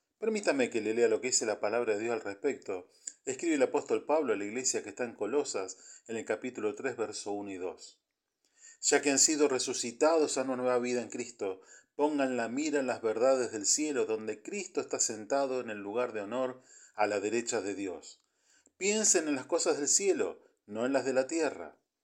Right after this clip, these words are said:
¿Sabe? La mayor parte de nuestros problemas son causas de la desobediencia a nuestro Creador. Por eso Pablo escribe, "Están poniendo la mira en el lugar equivocado". La solución no pasa por ahí. No es un problema político de que tanto se habla en estos días.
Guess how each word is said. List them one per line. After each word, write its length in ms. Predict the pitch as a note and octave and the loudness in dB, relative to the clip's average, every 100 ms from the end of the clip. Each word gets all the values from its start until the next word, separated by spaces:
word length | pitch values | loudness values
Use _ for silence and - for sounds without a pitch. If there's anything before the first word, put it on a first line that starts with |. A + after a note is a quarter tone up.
| _ _ _ _ - | _ _ _ _ -8
¿Sabe? 500 | - A#2 A#2+ B2+ B2+ _ _ _ _ - | 0 2 0 -2 -12 _ _ _ _ -8
La 80 | G#2+ | -4
mayor 380 | A3+ - C3+ | -2 0 0
parte 220 | - C3 A#2+ | 0 -2 -4
de 80 | |
nuestros 260 | A2 - G#2 | -8 -10 -10
problemas 460 | - A2 C3+ C3 - | -8 -4 -2 -4 -4
son 260 | A#2 G#2+ | -6 -2
causas 420 | D3 D3+ D3 B2+ | -2 0 -2 -4
de 80 | G#2+ | -2
la 60 | G2+ | -2
desobediencia 720 | G2+ - G2+ G#2 B2+ C3+ A2+ | -2 -4 -4 -4 -4 -4 -4
a 20 | |
nuestro 280 | G2+ G2 G2+ | -6 -8 -10
Creador. 500 | G2 F#2+ F#2+ E2+ - _ _ _ - _ | -6 -4 -4 -6 -10 _ _ _ -20 _
Por 120 | F#3 | 2
eso 220 | G3 E3 | 2 2
Pablo 180 | F#3 F3 | 6 6
escribe, 460 | D3 F3+ F3 D3 - - | 4 2 2 2 0 -4
"Están 320 | C#3+ C3+ F3+ | -4 0 0
poniendo 320 | F3 F3 F3 E3 | 0 -2 0 2
la 120 | D3+ | 2
mira 260 | E3+ F3 | 2 0
en 80 | D3+ | 0
el 80 | C#3+ | 0
lugar 240 | C#3 D#3 | 2 2
equivocado". 720 | D3 D3 C3+ B2+ C#3 G2+ D#2+ - _ _ _ - | 0 -2 -4 -2 -2 -2 -6 -14 _ _ _ 0
La 120 | C#3+ | 2
solución 440 | - D3 D3 D#3+ | 4 2 0 -2
no 120 | D#3 | -2
pasa 320 | D#3 D3+ D#3+ D3 | 2 4 2 2
por 140 | C#3+ | 0
ahí. 340 | D3+ D#3+ A#2 - - | 0 -2 -4 -8 -16
No 80 | - | -8
es 100 | D3 | -6
un 100 | C3 | -4
problema 380 | A#2 A#2+ A#2+ A2 | -2 -2 -2 0
político 560 | A2 C3 D#3 B2+ - G#2+ | 0 0 -2 -4 0 0
de 160 | G2+ | 0
que 160 | - G2+ | -4 -6
tanto 340 | G2 A#2+ A#2+ | -4 -4 -4
se 120 | G2+ | -6
habla 140 | G#2+ G2+ | -4 -4
en 80 | G2 | -8
estos 200 | - F#2 | -10 -8
días. 400 | C#3+ D3 B2 | -4 -2 -2